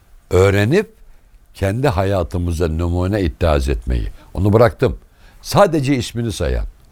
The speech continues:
Ben bunu senelerdir konferanslarımda falan soruyorum hocam.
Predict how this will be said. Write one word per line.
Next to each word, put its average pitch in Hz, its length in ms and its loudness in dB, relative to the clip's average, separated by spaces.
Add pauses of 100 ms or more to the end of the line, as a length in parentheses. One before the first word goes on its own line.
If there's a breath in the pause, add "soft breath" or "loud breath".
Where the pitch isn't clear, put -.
(960)
Ben 110 120 -6
bunu 135 160 -4
senelerdir 131 580 0
konferanslarımda 104 800 -2
falan 104 180 0
soruyorum 101 520 0
hocam. 65 300 -4